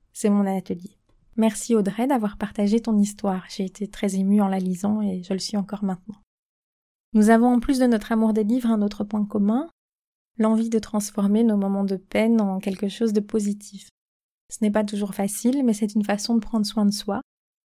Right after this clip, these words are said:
et de se donner assez d'élan que pour rebondir. Merci encore de nous le rappeler au travers de ton témoignage. Chaque atelier est vraiment personnel. Inspiré par le livre de Sally Coulthard dont je vous parlais il y a quelques instants,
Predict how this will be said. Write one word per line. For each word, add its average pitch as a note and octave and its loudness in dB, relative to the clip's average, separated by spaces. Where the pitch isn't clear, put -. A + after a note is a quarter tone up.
et A3 0
de G#3+ -2
se - 0
donner A#3 6
assez A#3 2
d'élan A3 2
que A#3 -8
pour G#3+ -2
rebondir. F#3+ -2
Merci G#3 0
encore A3 2
de A3 2
nous G#3+ 4
le G3+ 0
rappeler G#3 -2
au G#3+ -2
travers G3+ -2
de G3+ -2
ton G3 -2
témoignage. F#3 -4
Chaque A#3 -2
atelier A#3 2
est B3+ 4
vraiment A3 2
personnel. F#3+ -2
Inspiré A#3+ 0
par B3+ 0
le A3 2
livre A3 0
de G3 0
Sally G3 -4
Coulthard A3 -2
dont G3+ 2
je G3+ 0
vous G3 -6
parlais G#3 0
il G#3 2
y G3 0
a F#3+ -6
quelques F#3+ -4
instants, G3+ -6